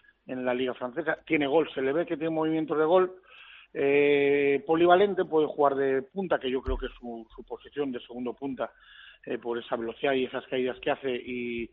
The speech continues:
y puede jugar por fuera, dependiendo cómo, cómo juegue el equipo. A ver, eh, tiene buena pinta,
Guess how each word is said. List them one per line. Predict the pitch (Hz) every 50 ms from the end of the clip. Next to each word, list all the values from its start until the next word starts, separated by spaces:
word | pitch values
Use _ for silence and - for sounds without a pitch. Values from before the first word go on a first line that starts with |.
| _ - _ _
y | - 139
puede | 117 151 147 -
jugar | - 143 131
por | 120 143 127 -
fuera, | - 208 202 190 180
dependiendo | 156 131 135 123 127 127 127 127 117
cómo, | - 127 123 123 117
cómo | - - 127 123 120
juegue | - 143 139 131 131
el | 127
equipo. | 151 156 135 151 - - _ _ _ _ _ _ _ _ _ - - - - _ -
A | 151
ver, | 147 147 120 - - _ -
eh, | 127 131 135 131 135 131 131 123 -
tiene | 151 147
buena | 139 143 135 123
pinta, | 143 165 165 143 135 151 151